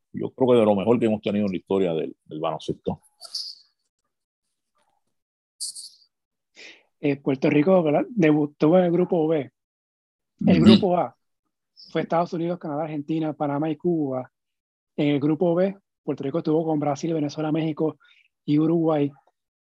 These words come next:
Speaker 2: El primer juego de Puerto Rico fue el día veintisiete de junio, que fue el primer día del torneo. Ahí se perdió con Brasil y básicamente, eh, esa derrota llevó a que Puerto Rico eventualmente se cruzara con Estados Unidos en semifinal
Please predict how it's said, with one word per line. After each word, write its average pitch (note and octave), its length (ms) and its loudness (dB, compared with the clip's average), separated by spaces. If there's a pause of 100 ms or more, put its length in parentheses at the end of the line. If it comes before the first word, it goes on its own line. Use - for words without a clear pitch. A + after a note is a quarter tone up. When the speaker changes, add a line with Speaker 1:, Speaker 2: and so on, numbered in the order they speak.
(120)
Speaker 2:
El D#3+ 120 0
primer D3 180 4
juego E3+ 180 2
de F#3 80 4
Puerto F#3 280 -2
Rico D#3 580 0
fue - 160 -2
el D3 60 2
día E3+ 120 2
veintisiete E3 440 -4
de D#3+ 100 -4
junio, F3+ 200 -2
que C#3 100 -6
fue C#3+ 120 -8
el - 40 -12
primer D#3+ 220 -4
día D#3 140 -2
del D3+ 100 -4
torneo. D#3 480 -2 (640)
Ahí C#3 120 -4
se D3 120 -6
perdió D#3+ 220 -2
con D#3 140 -2
Brasil F3 360 -4
y E3 60 -2
básicamente, D#3 580 -2
eh, E3 360 -6
esa F3 180 -2
derrota E3+ 540 -4 (880)
llevó D3 420 2 (1080)
a A3+ 60 -2
que D#3 140 0
Puerto C#3+ 240 -4
Rico D3 560 -2 (420)
eventualmente D3 500 -2
se E3 140 -6
cruzara D3+ 580 -6 (200)
con C3+ 160 -6
Estados C3 360 -6
Unidos D3+ 240 0
en D3+ 80 -2
semifinal D3+ 520 -2